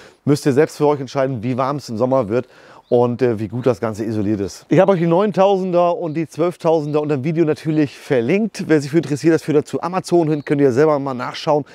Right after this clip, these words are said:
auch die ganzen technischen Daten noch mal abrufen. Der Vorteil bei dieser Klimaanlage ist ganz klar, wir können es von unterwegs aus per App steuern. Wir haben eine Fernbedienung mit dabei, wir können es auch, äh, in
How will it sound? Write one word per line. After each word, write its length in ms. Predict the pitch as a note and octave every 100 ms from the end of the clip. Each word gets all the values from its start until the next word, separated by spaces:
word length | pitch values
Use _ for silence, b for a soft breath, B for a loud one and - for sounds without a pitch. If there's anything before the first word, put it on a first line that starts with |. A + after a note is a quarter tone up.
| B
auch 120 | - B2
die 80 |
ganzen 260 | A#2+ C#3+ A2+
technischen 400 | D3+ D3 D3 B2
Daten 240 | C3 D3+
noch 120 | D3 C3
mal 120 | A2+
abrufen. 480 | C3 C3 B2 A2+ G#2+
Der 80 | E3
Vorteil 320 | D#3+ G#3+ G#3
bei 100 | F3+
dieser 220 | E3 F#3+ G3
Klimaanlage 500 | - G#3 F#3+ F3+ E3
ist 120 | D#3+
ganz 160 | D3
klar, 300 | - C#3+ F#3 - B B
wir 140 | D3+ C#3+
können 300 | - F3 F3
es 140 | E3
von 220 | - E3
unterwegs 420 | D#3+ C#3 C3 F#3+
aus 220 | - F3 E3+
per 240 | - D3
App 80 | F#3
steuern. 400 | - D#3 D3+ F3 B B B -
Wir 160 | D3+
haben 120 | D3+
eine 140 | D#3 C#3+
Fernbedienung 380 | - F3 F#3+ F3+
mit 80 |
dabei, 260 | E3+ D3+ E3
wir 80 | D3+
können 200 | - D#3+
es 80 | F3+
auch, 160 | C#3+ _ -
äh, 380 | C#3+ C#3 C3+ C3+
in 120 | C#3